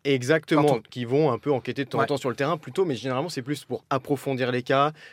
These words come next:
Speaker 1: pour aller chez les parties adverses, pour faire des enquêtes de voisinage, et cetera. Et là, un jour, il y a Atina qui m'appelle et qui me dit, « Euh, Stan, j'ai entendu parler d'une histoire de dingue dans ma région, là. Est-ce que ça t'intéresse que je creuse un peu l'affaire et que j'enquête dessus ? » Elle me raconte l'histoire. Je lui dis, « Évidemment. »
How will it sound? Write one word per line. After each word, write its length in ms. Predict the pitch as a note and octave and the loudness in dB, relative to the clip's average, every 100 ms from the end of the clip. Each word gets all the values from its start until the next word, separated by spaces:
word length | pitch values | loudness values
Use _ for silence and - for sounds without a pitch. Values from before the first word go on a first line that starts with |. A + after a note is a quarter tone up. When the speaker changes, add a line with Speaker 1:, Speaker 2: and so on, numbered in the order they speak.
| _ | _
Speaker 1:
pour 160 | B2 A#2+ | 0 0
aller 100 | A#2+ | 0
chez 180 | - | 0
les 100 | D3 | 0
parties 320 | D3 C3 - C#3 | 0 -2 0 -2
adverses, 360 | B2 C3 C3+ | 2 0 0
pour 140 | - - | -4 -6
faire 100 | A#2+ | -6
des 140 | A2 | -4
enquêtes 240 | B2+ C#3 | -4 -2
de 80 | B2+ | -2
voisinage, 440 | B2 B2 B2 C#3+ A2+ | -2 -4 -4 -6 -6
et 40 | |
cetera. 400 | - A2 G#2+ D#3 - - - - | -12 -8 -6 -6 -8 -20 -16 0
Et 120 | C3+ | 2
là, 120 | F#3+ | 4
un 120 | C3+ | 2
jour, 220 | B2+ F#3+ | 0 -2
il 20 | D#3 | 2
y 80 | |
a 20 | C3 | 0
Atina 460 | D3+ E3 D3+ F3+ A#3+ | 0 -4 -2 -4 -8
qui 140 | - C#3+ | -10 -4
m'appelle 440 | C3 B2+ E3+ G#3 _ | -4 -2 -4 -4 _
et 80 | B2+ | -14
qui 160 | - A#2+ | -10 -10
me 80 | |
dit, « 160 | B2 C3 - | -8 -10 -10
Euh, 140 | G#2+ | -12
Stan, 380 | F#2+ - B2+ D3 F3+ _ _ - | -12 -4 -2 -2 -8 _ _ -12
j'ai 140 | A2+ | -8
entendu 320 | A#2 B2+ B2 | -6 -6 -10
parler 240 | B2+ A#2+ B2+ | -6 -6 -6
d'une 180 | A#2 A#2 | -8 -10
histoire 380 | - C#3 A2+ | -8 -8 -8
de 100 | G#2+ | -8
dingue 440 | A2 C3 C3+ E3+ D#3+ | -4 -2 -2 -4 -10
dans 180 | A2+ A#2 | -8 -6
ma 140 | A#2 | -4
région, 380 | A2+ A2 A#2 D#3 | -4 -6 -4 -4
là. 160 | C3 D#3 _ - _ - | -4 -6 _ -20 _ -10
Est-ce 160 | A#2+ | -6
que 80 | D#3+ | -6
ça 140 | D3+ A#2 | -6 -6
t'intéresse 680 | C#3 B2+ C3 D#3+ - - - | -6 -4 -4 -4 -6 -18 -10
que 120 | A#2 | -10
je 80 | - | -10
creuse 400 | - E3+ D#3 B2 | -4 -2 -2 -6
un 80 | |
peu 140 | A2 C3 | -4 -4
l'affaire 340 | A2+ - E3 | -2 -4 -4
et 80 | B2+ | -4
que 100 | A#2+ | -8
j'enquête 320 | A#2 C3 C#3+ | -10 -8 -8
dessus ? » 360 | C3 B2+ B2 A2 _ | -8 -8 -10 -12 _
Elle 80 | G#2+ | -8
me 100 | G#2 | -6
raconte 320 | G#2 A#2 A2 | -6 -8 -12
l'histoire. 380 | G#2+ C3 D3 F3 _ _ _ | -10 -4 -4 -6 _ _ _
Je 100 | - | -14
lui 60 | A2+ | -12
dis, « 140 | B2+ | -6
Évidemment. » 580 | C#3 B2 A#2+ A2+ A#2+ F#3 | -4 -4 -2 -2 -2 -6